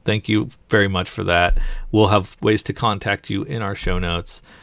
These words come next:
so that, um, people can get a hold of you, uh, or get up on the call next week.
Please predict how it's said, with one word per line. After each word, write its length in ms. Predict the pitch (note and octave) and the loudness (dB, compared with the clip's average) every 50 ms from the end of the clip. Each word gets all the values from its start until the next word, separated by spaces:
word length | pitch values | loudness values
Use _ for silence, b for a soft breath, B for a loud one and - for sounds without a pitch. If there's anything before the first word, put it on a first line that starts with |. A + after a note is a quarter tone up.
| B B B | B B B
so 340 | - - - G2 F#2 F2+ F2 | -18 -6 -2 -2 0 0 0
that, 320 | E2+ F2 E2 E2 F2+ - F#2 | 0 -2 -2 -2 -2 -4 -4
um, 440 | F2 E2+ E2 E2 E2 E2+ G#2 C3 - | -4 -4 -4 -4 -6 -8 -12 -14 -6
people 220 | - A2+ G#2 F#2+ F2 | -4 -4 -2 -2 -4
can 120 | F#2+ F#2+ | -6 -4
get 100 | F#2+ F#2+ | -4 -2
a 60 | F2+ E2+ | -2 -2
hold 160 | F2+ F#2 F2+ | -2 -2 -2
of 120 | E2 D#2+ E2+ | -2 -2 -2
you, 260 | E2 E2 E2 E2 b b b b b b b _ | -2 -2 -2 -4 b b b b b b b _
uh, 180 | F#2 F2+ E2+ E2 | -6 -4 -4 -4
or 300 | - - F#2 F#2 F2 E2 - - _ _ - - | -6 -6 -6 -6 -6 -6 -10 -14 _ _ -20 -4
get 100 | - A2+ | -2 -2
up 120 | G2+ - - | -2 0 -2
on 80 | B2 - | -4 -4
the 60 | C3+ | -4
call 220 | - G3 G3+ - - | -2 0 0 0 0
next 240 | - G2+ - - - | -2 -4 -4 -4 -6
week. 320 | F2 E2+ D#2 D2 - _ | -6 -6 -6 -6 -10 _